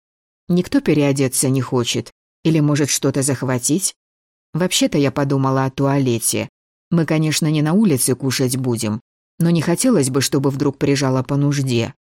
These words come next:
Народ переглянулся. «Давайте встретимся во дворе через пятнадцать минут»,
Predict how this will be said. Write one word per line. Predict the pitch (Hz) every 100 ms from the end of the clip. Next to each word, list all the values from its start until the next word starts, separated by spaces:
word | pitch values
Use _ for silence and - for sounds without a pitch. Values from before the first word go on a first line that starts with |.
| _ _ _ _ -
Народ | 160 220 247
переглянулся. | - 135 139 135 135 127 117 - 120 113 - _ _ _ -
«Давайте | 180 240 285 156
встретимся | 139 156 147 151 139 147
во | 143
дворе | 143 143 143
через | - 147 -
пятнадцать | 156 143 143 139 151 135
минут», | 156 151 131 113